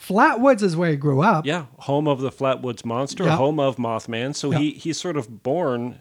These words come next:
Speaker 2: and grows up in what would eventually become a bit of a U F O and alien hotbed.
Speaker 1: Yeah. His day job is that he works as what's called, and this is a job that I don't think exists anymore, he was a booker.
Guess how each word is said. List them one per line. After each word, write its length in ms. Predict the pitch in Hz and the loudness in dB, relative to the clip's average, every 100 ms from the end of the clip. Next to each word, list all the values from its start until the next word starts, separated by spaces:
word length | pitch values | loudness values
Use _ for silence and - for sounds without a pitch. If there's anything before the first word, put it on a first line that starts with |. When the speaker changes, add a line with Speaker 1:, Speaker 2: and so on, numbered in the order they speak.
| _ | _
Speaker 2:
and 160 | 131 123 | -6 -4
grows 260 | 127 127 139 | -2 -2 0
up 300 | 156 156 _ _ | -2 -4 _ _
in 280 | 135 139 135 | -4 -2 0
what 160 | 139 135 | -2 -2
would 100 | 127 | -2
eventually 360 | 123 123 131 | -2 -2 -4
become 560 | 113 117 190 160 123 120 _ _ - | -6 -6 -2 0 0 -4 _ _ -16
a 80 | 110 | -8
bit 200 | 147 185 | -4 -4
of 120 | 127 | -2
a 80 | 110 | -2
U 240 | 113 135 | 0 0
F 120 | 123 | 2
O 160 | 127 123 | 0 0
and 80 | 120 | 0
alien 300 | 123 117 107 | -2 -2 -2
hotbed. 460 | 135 - 87 - - | -4 -6 -10 -10 -2
Speaker 1:
Yeah. 180 | 151 131 - _ _ - - - - | -2 -2 -6 _ _ -20 -20 -20 -6
His 300 | 147 170 147 | 0 0 0
day 320 | - 196 285 | 0 2 2
job 500 | 240 180 143 131 170 - - _ _ - | 2 2 2 -2 -6 -8 -20 _ _ -2
is 260 | 165 160 | 0 0
that 240 | 180 165 165 | -2 -2 -4
he 180 | - | -6
works 640 | 175 165 220 254 - - - _ _ | -6 -4 -4 -6 -14 -18 -20 _ _
as 300 | 170 175 160 | -4 -2 -2
what's 220 | 160 165 - | -4 -6 -6
called, 480 | - 175 185 196 - | -4 2 2 2 0
and 140 | 156 | -2
this 180 | 170 196 | -2 -6
is 100 | 170 | -4
a 120 | 151 | -4
job 320 | 143 139 151 | -4 -4 -6
that 180 | 131 127 - | -8 -10 -8
I 40 | |
don't 200 | 135 151 | -4 -4
think 200 | - 170 | -4 -6
exists 480 | 123 123 156 180 - | -8 -8 -8 -8 -8
anymore, 420 | 123 120 131 127 - - _ | -8 -4 -4 -6 -10 -20 _
he 100 | 202 | 2
was 200 | 190 156 | 4 4
a 80 | 139 | 0
booker. 500 | 120 202 202 - | 0 -2 -2 -6